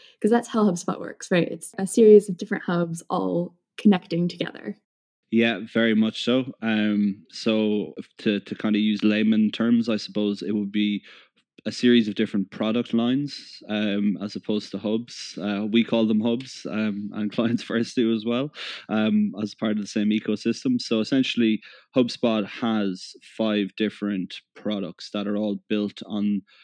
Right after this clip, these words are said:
Speaker 2: the same platform that all get kind of pulled in together at the end. So the five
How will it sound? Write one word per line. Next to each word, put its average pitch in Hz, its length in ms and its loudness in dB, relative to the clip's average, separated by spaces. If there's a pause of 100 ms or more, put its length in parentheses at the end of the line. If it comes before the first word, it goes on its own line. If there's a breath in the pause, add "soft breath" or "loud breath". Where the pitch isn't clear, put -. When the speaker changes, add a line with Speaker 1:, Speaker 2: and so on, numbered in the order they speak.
(200 soft breath)
Speaker 2:
the - 80 -14
same 113 280 2
platform 104 760 -4 (140)
that 104 120 -4
all 101 160 -4
get 101 200 -8 (300)
kind 101 120 -4
of 95 120 -10
pulled 101 220 -2
in 95 100 -4
together 92 280 -6
at 98 100 -12
the 101 120 -2
end. 87 180 -4
So - 120 -14
the 92 100 -16
five 117 380 -2